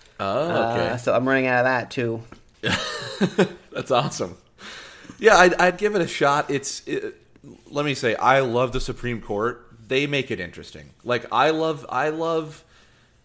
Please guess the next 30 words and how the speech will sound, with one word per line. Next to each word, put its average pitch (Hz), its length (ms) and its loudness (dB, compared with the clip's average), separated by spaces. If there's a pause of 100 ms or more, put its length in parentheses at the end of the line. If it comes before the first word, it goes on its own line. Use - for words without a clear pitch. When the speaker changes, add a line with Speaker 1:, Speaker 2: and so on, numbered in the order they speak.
(140)
Speaker 1:
I 127 80 -4
love 180 200 4
it 185 60 -4
to 180 80 -2
the 151 100 2
point 139 260 2
where 120 180 4
I 131 200 0
will 135 260 -2
literally 120 440 -2
read 104 340 -8
the 101 100 -10
entire 95 560 -8
opinions. 80 720 -18 (320)
And 104 320 -6 (100)
there 139 340 2
is 113 200 -4
a 113 60 -8
good 117 240 -2
argument 107 420 -2
to 104 60 -14
be 92 140 -10
made 98 320 -8
that 87 340 -10
ninety 120 480 -4
percent 107 360 -10
of 92 80 -12
the 90 140 -10
opinion 104 680 -12
is 92 400 -10